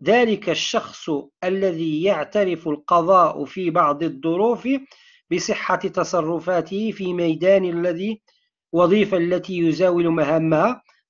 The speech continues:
رغم أنه لم يتم تعيينه تعيينا صحيحا. دعنا دابا هنا التعيين صحيح ما كاينش،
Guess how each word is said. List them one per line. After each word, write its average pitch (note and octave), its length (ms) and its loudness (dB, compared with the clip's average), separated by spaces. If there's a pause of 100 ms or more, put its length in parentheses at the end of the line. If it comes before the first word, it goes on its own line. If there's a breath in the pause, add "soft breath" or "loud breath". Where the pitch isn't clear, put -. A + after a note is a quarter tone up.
رغم E3 220 2
أنه E3+ 460 2
لم F3 180 0
يتم E3+ 380 -2
تعيينه E3 580 0
تعيينا F3 420 2
صحيحا. - 520 -8 (1400)
دعنا D#3 400 2
دابا D#3+ 440 2
هنا D#3+ 100 2
التعيين D#3 360 -2
صحيح G#3 560 -2
ما D3 140 -4
كاينش، D#3+ 600 -4